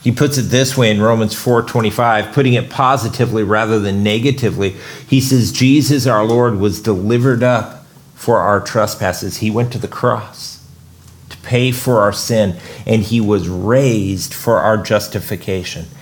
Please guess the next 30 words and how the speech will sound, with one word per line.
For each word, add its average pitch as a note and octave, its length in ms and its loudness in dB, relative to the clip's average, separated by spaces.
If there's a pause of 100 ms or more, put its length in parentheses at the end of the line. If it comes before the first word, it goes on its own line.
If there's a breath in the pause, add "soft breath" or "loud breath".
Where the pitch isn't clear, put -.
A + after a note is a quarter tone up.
(220 loud breath)
But C#3 100 4
what D3 220 2
Paul G3 260 4
is E3 100 2
saying D#3+ 400 2
here C3+ 200 4
is A#2 140 0
that B2 160 -2
the A#2 40 -2
resurrection D3 760 2
is A#2+ 140 0
a A2 60 0
proof D#3+ 480 2
that A2 160 -4
the A2 100 0
death A#2+ 480 0
of C#3 200 2
Jesus A#2+ 720 2
on A2+ 180 -2
the G#2+ 80 -2
cross C3 640 0
was G2+ 200 -2
accepted C#3 1000 -4
by G#2 180 -2
God A#2+ 720 0
as A2 160 -8
payment A#2+ 640 -6
for G#2+ 320 -2
our G2 280 -2
sin, F2+ 440 -8